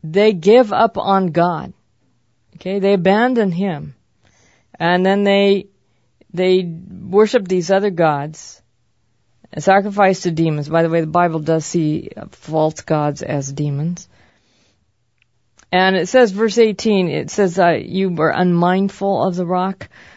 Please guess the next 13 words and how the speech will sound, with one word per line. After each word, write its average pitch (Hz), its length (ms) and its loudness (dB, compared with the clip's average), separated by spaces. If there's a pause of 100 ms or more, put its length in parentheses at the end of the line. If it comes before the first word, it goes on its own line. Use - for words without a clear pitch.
(160)
Uh, - 160 -4
my 180 240 0
version 175 340 0
has, 170 240 -2
"You 170 80 -2
deserted 160 800 -2
the 156 100 -6
rock 147 360 -6
that 165 100 -18
sired 147 460 -8
you." 139 280 -10 (800)
And 185 500 0
so 190 420 2